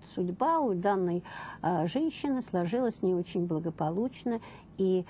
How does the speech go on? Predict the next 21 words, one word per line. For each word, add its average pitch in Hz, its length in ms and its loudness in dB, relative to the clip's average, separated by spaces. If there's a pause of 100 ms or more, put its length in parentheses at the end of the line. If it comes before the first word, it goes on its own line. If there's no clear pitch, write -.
(220)
э, 165 460 -2
так 156 140 -4
сказать, - 340 -4
особой 196 640 2 (200)
желанности 220 760 2
беременности 208 840 0 (180)
она 185 280 4
не 170 200 0
испытывала. - 800 -8 (200)
Всё 392 220 2
равно 262 540 2 (240)
в 180 100 0
неонатальный 190 720 2
период, 269 520 0
если 170 260 0
правильно 226 680 2
построено 165 720 0
взаимоотношение 185 1120 0
матери 277 420 -2
с - 160 -8
ребёнком, 247 640 -2